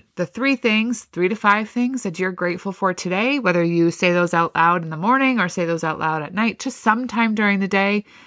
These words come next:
find a time to be grateful for what you have. It can be big, it can be small, whatever, um, but get your kids involved and your spouse or your partner involved as well in that. So in today's episode, we will be focusing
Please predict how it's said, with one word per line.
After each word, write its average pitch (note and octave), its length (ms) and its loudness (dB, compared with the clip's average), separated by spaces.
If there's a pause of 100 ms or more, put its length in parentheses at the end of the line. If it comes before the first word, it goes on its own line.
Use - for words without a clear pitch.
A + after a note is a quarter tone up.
(100)
find A3 340 2
a A3 80 0
time F#3 540 -2
to F3+ 200 -4
be E3+ 160 0
grateful G3+ 640 0 (220)
for F#3+ 240 2
what E3+ 280 2 (140)
you E3 200 0
have. C3+ 400 2
It - 80 -12
can D3+ 140 -10
be E3+ 120 0
big, B3+ 380 2
it - 120 -4
can D3+ 140 -8
be D#3 80 -6
small, B3 520 2 (320)
whatever, B3 520 2 (180)
um, F3 300 -2
but E3+ 140 0
get G3 200 -2
your G3+ 60 -2
kids F#3+ 280 0
involved F3 640 4
and E3 220 -2
your E3 100 -4
spouse E3 640 -2 (300)
or E3+ 80 0
your E3+ 100 2
partner D#3+ 480 0
involved D3+ 560 0
as D#3 260 -2
well D3+ 600 0
in D#3 240 -4
that. - 360 0 (420)
So G#3+ 180 4
in G3+ 100 4
today's C4+ 320 4
episode, G3+ 480 2
we G3+ 140 4
will G#3 120 6
be G3 120 4
focusing F#3 600 0